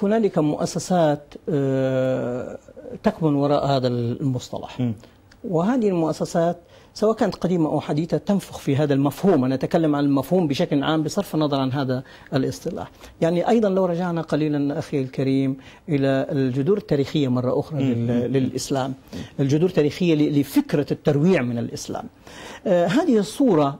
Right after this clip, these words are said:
Speaker 1: البغيضة، الإيمج، هذه الصورة النمطية التي صارت كلما ذكر، ذكرت كلمة إسلام وكلمة مسلم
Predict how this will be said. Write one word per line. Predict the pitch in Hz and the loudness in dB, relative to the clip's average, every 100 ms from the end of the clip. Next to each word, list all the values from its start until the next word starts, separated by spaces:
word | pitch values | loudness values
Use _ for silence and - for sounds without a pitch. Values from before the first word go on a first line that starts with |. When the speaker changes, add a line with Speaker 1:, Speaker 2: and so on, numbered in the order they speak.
| 233 | -4
Speaker 1:
البغيضة، | 143 139 139 160 127 131 | -2 0 2 0 0 -2
الإيمج، | 165 139 175 135 120 127 | -4 0 2 2 0 -4
هذه | 147 135 | -2 -2
الصورة | 131 - 170 147 143 - - - - | -4 -4 -2 -2 -4 -10 -20 -12 -4
النمطية | 135 139 156 156 - 147 127 | 0 2 2 2 2 2 2
التي | 127 135 147 | 0 -2 -4
صارت | - 165 175 - | -2 -2 -2 -2
كلما | 247 226 147 143 135 | -2 0 0 0 -2
ذكر، | 135 196 147 135 127 - _ _ - | -4 -2 -2 0 -2 -6 _ _ -4
ذكرت | 151 160 147 135 | -2 0 -2 -2
كلمة | - 220 175 135 127 147 | -4 0 2 0 -2 -6
إسلام | - 165 160 165 165 - - - - | -4 -2 0 0 -2 -6 -20 -16 -10
وكلمة | - 156 147 135 139 | -2 0 2 0 -2
مسلم | 131 139 170 165 165 | -2 -2 -2 0 0